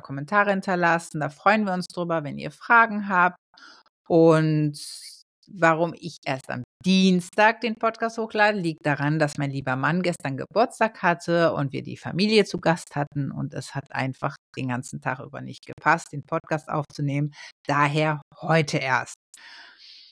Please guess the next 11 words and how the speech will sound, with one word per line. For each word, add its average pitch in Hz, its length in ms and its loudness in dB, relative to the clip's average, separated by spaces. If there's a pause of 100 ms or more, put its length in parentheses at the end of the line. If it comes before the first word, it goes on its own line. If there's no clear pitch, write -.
(360)
Und 214 600 4 (720)
ich 214 180 2
möchte 214 320 2
mich 170 180 -2
herzlich 156 340 -2
bedanken, 226 540 0
dass 214 180 -2
ihr 185 60 -6
wieder 160 220 -2
dabei 147 480 2
seid 269 680 2